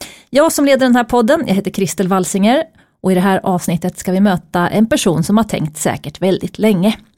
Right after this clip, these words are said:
Han föreläser och utbildar i I T-säkerhet. Han har skrivit en bok i ämnet som heter Bli säker och han gör också en podd med samma namn.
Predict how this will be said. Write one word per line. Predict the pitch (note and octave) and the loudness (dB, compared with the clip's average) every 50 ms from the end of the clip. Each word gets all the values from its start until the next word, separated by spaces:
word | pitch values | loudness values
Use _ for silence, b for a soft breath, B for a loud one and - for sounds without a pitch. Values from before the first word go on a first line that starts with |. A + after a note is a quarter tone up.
| B B B B B B B B B B | B B B B B B B B B B
Han | - A3 A3+ A#3 A3+ - - | -2 0 0 2 0 -2 -4
föreläser | - - B3 A3 G#3 G3+ G3+ A3+ A#3+ - - E4 E4 D#4+ - - - | -2 0 2 4 4 4 4 2 0 0 0 0 0 0 -2 -6 -4
och | - G#3+ G#3 G3+ G3+ G3 F#3+ - | 0 2 4 4 4 4 2 2
utbildar | G#3 G3+ - F#3 F3+ F#3 F#3+ G3 G3+ | 0 0 0 0 0 0 0 2 2
i | G3+ - G#3+ | 2 2 0
I | |
T-säkerhet. | G3+ G#3 - E3 D#3 - F#3+ F3 E3+ F3+ D3+ F#3+ G3+ C4+ - - _ - - b b b b - | -2 -2 -2 -4 -2 -2 -4 -2 -2 -2 -2 0 0 0 -2 -4 _ -14 -14 b b b b 0
Han | G#3 | 0
har | G3+ | 0
skrivit | - - G#3 F#3 F#3+ G3+ | 0 0 -2 0 4 4
en | G3+ F#3 | 4 4
bok | G3 A#3+ C#4+ C#4+ - | 4 2 2 0 2
i | C#4 | 2
ämnet | C4 A#3+ G#3+ G#3 A3+ A#3 | 4 4 6 4 4 2
som | - A#3 G3+ | 2 2 2
heter | F3+ G3+ F#3+ | 2 0 -2
Bli | F3 G#3+ A3+ C4 C4+ | 0 2 2 2 2
säker | - - A#3 G3+ G3+ G#3 - A3+ A3 G#3+ - - | 2 2 0 0 0 0 0 0 2 2 0 0
och | G3+ E3 | -2 -2
han | F#3+ F3+ F3+ | 0 -2 -2
gör | F3+ E3+ E3 | -2 -2 -4
också | D#3+ - - - F3+ - - | -6 -6 -6 -8 -8 -4 -2
en | C4 C#4+ A#3+ | 0 0 0
podd | - - F#3+ F3+ F3 D#3 b b b b b b | 2 0 0 0 0 -4 b b b b b b
med | - F#3+ - | -2 -2 -2
samma | - - - D#3 D#3 C3+ | -2 -2 -2 -2 -2 -2
namn. | A#2+ E2+ C2 - A#2+ C3 | -2 -2 -4 -4 -4 -4